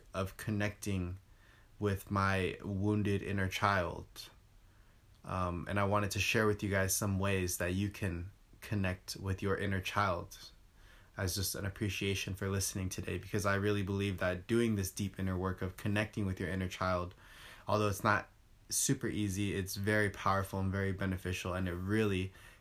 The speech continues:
can help us to overcome past traumas, to discover our light, our inner light. And honestly, I believe connecting with your inner child is what allows you to discover the wonders of yourself and to be the wonders of the world.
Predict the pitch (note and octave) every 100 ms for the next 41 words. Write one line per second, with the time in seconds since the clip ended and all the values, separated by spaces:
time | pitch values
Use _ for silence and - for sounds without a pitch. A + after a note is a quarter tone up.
0 | - G#2+ F#2 F#2 F#2+ - F#2+ - - -
1 | - F#2+ F2+ F2 - - - - - -
2 | - - - - - - - A2+ G#2+ G#2
3 | A2 G2+ A2 G2+ - G#2 G2 G#2 G#2 -
4 | - - - - - - - A#2 G#2+ G2
5 | G2+ - A#2 G#2 G#2+ - G2+ G2+ G2 G2
6 | G#2 - G2+ F2 G#2 G2 G2 A2 - -
7 | - - - - F#2+ - G#2 A2+ G#2 G#2
8 | F#2+ F2 - - - - G2 G2+ G2+ G2+
9 | G2 - G#2+ G2+ - G#2 F#2+ - G2+ F#2+
10 | - G2 F#2 D2+ F#2+ F#2 F#2+ F#2+ F#2 F#2
11 | F#2+ F2+ F#2 - F#2+ F2 F#2+ - G2 F#2
12 | F#2+ F2+ G2 G2 G2 G2+ F2+ F#2+ - G2+
13 | A2 - G#2+ F#2+ - F2+ G2 F#2 F2+ F#2+
14 | F#2 F2+ F#2+ F#2 F2 G2 F#2 -